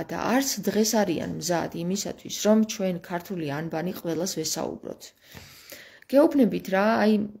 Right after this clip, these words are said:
ყველა ადამიანი, ის ადამიანი, ვისაც გაეხსნა ქართული ანბანი, ესე იგი, მზად არის იმისათვის, რომ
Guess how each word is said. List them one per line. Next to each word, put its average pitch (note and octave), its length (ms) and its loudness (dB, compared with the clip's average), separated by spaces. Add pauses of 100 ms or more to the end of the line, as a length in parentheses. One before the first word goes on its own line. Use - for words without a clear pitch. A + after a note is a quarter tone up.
(180)
ყველა B3 320 2
ადამიანი, A3 560 4
ის E3 160 -6
ადამიანი, F3+ 440 -2
ვისაც E3+ 360 -4
გაეხსნა G#3 600 4
ქართული - 520 -10
ანბანი, - 480 -8
ესე - 220 -2
იგი, F3+ 180 -2
მზად F3 400 2
არის D#3+ 300 -2
იმისათვის, D#3+ 600 -8
რომ - 200 -8